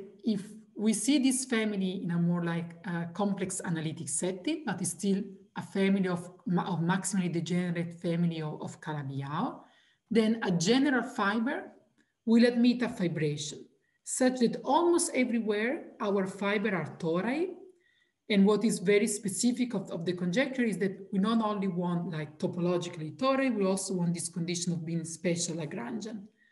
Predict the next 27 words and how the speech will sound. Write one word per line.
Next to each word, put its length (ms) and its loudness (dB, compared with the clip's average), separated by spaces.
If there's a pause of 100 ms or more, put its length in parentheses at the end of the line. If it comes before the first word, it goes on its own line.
(160)
And 100 0
this 140 4
is 140 0
the 240 2
hard 340 -2
part 240 -8
of 140 -8
the 80 -8
conjecture. 560 -12 (1300)
But, 500 2
I 80 2
mean, 160 4
this 180 2
does 240 -2
not 260 -4
happen 440 -4
everywhere. 600 0
We 120 0
will 160 0
have, 260 0
for 100 -4
instance, 520 -4
some 320 -6 (180)
locus 380 0
of 160 -8
code, 180 -4 (140)
of, 320 -6